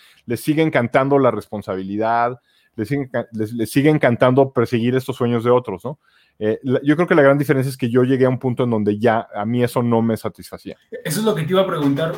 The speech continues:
Speaker 2: Gonzalo. ¿Qué fue lo que te pasó? Porque así como lo describes, eras un emprendedor en una burbuja de cristal.
Speaker 1: Sí.
Speaker 2: O sea, se, no sé cuál fue el punto donde la pudiste romper y dijiste, "Ya", porque ya eras nato. O sea, hablas como un, ya, ya sé que <laughs> tienes diez años,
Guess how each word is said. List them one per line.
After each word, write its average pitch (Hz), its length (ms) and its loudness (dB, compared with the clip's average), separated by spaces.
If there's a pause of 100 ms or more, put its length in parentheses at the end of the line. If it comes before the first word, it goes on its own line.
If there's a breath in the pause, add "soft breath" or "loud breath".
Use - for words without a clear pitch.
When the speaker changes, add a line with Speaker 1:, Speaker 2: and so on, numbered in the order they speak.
Speaker 2:
Gonzalo. 147 440 -4
¿Qué 202 120 -2
fue 226 220 -2
lo 247 160 4
que 196 80 -4
te 143 160 -6
pasó? 147 360 -2
Porque 202 260 0
así - 180 -6
como 247 180 4
lo 185 140 2
describes, 175 560 -2
eras 226 240 2
un 240 100 0
emprendedor 196 720 0
en 185 80 -4
una 202 220 0
burbuja 170 520 -2
de 156 140 -2
cristal. 160 680 -2 (200)
Speaker 1:
Sí. 147 140 -2 (680)
Speaker 2:
O 147 40 -20
sea, 208 260 0
se, 147 440 -4
no 196 180 2
sé 220 200 2
cuál 214 220 2
fue 220 160 2
el - 80 -10
punto 208 240 0
donde 170 220 0
la 147 120 -2
pudiste 185 320 -4
romper 175 580 -2
y 170 60 -10
dijiste, 170 380 -8
"Ya", - 340 0 (400 loud breath)
porque 165 260 -4
ya 170 100 2
eras 226 260 2
nato. 185 340 0
O 156 80 -4
sea, 175 260 0
hablas 233 280 2
como 170 280 -8
un, 196 160 -6
ya, 175 200 -2
ya 165 100 -6
sé 165 100 -6
que 151 100 -12
<laughs> - 20 -10
tienes 180 280 -2
diez 151 180 -4
años, 190 420 -4